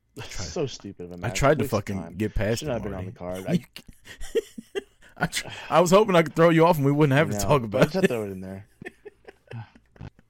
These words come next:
Speaker 2: That was when I bought my T-shirt.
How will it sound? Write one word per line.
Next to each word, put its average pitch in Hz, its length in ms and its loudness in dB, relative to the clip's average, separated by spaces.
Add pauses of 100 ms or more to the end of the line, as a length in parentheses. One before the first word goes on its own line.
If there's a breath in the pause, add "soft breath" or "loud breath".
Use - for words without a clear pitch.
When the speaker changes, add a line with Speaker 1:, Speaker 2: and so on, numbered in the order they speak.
(1200 soft breath)
Speaker 2:
That 117 120 0
was 135 120 0
when 131 100 2
I - 20 2
bought 113 200 0
my 95 80 -4
T-shirt. 95 440 -6